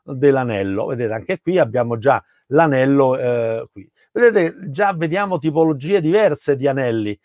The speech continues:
Guardate, questo è piccolino, addirittura questo fra poco sparisce perché si è anche rotto,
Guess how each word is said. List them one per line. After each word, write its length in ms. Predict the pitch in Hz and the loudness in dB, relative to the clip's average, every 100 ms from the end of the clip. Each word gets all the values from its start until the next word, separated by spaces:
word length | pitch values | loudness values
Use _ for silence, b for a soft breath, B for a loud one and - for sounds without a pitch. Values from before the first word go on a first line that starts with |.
| _ _ | _ _
Guardate, 360 | 139 160 175 180 | 0 2 2 4
questo 300 | 214 - 165 | 2 2 0
è 60 | |
piccolino, 680 | - 160 - 180 208 135 - _ - | -2 -6 -2 -2 -2 -4 -8 _ -6
addirittura 640 | 160 156 185 208 247 226 | -4 -2 -2 -2 0 2
questo 280 | 202 208 190 | 4 2 0
fra 140 | 165 | -2
poco 260 | 165 220 175 | 0 0 0
sparisce 600 | 143 - 170 226 - 143 | -2 0 0 0 -2 -2
perché 260 | 131 123 151 | -2 -2 -6
si 160 | - | -2
è 40 | 165 | -4
anche 260 | 156 165 | -2 0
rotto, 400 | 196 196 - 113 | 4 2 2 -10